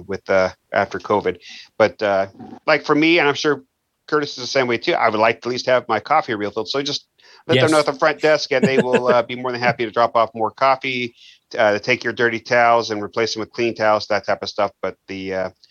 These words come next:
Speaker 1: they don't really make your bed anymore like they used to back in the old days. I think
Speaker 2: Yeah,
Speaker 1: those
Speaker 2: the
Speaker 1: days
Speaker 2: bed part I'm fine with. The coffee, I need that more than I need air to breathe. So
Speaker 1: <laughs> Exactly. So, and, and just be, and also we will be offering coffee at the event too, but I, I don't think Jim's gonna allow us to have a, uh,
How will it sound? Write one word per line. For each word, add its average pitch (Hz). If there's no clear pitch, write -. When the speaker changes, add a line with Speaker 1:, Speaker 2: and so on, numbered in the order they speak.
Speaker 1:
they 139
don't 143
really 139
make 127
your 113
bed 113
anymore 107
like 98
they 104
used 98
to 98
back 92
in 95
the 95
old 90
days. 90
I -
think 120
Speaker 2:
Yeah, 151
Speaker 1:
those 139
Speaker 2:
the 143
Speaker 1:
days 117
Speaker 2:
bed 185
part 160
I'm 127
fine 135
with. 117
The 127
coffee, 147
I 127
need 135
that 117
more 117
than 110
I 107
need 107
air 104
to 95
breathe. 92
So -
Speaker 1:
<laughs> -
Exactly. 107
So, -
and, 220
and 202
just 247
be, 202
and 175
also 185
we 170
will 175
be 151
offering 139
coffee 123
at 110
the 107
event 107
too, 113
but 101
I, 104
I 113
don't 156
think 131
Jim's 120
gonna 113
allow 110
us 107
to 107
have 104
a, 101
uh, 95